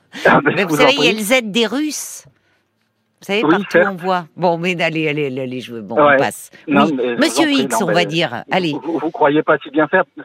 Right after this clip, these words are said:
Speaker 1: si bien dire parce que ce brave homme a des origines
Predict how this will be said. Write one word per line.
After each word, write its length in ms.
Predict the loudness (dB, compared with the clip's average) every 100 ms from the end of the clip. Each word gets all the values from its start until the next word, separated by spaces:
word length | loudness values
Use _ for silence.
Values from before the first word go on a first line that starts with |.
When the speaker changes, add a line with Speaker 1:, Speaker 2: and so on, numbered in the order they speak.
| -20
Speaker 1:
si 60 | -4
bien 160 | -2
dire 180 | 0 0
parce 200 | 0 -2 -2
que 460 | -4 -2 -2 -4 -8 _ _ -6
ce 60 |
brave 300 | -2 0 0
homme 160 | 0 0
a 40 |
des 160 | -2 -4
origines 680 | -4 -6 -6 -2 0 0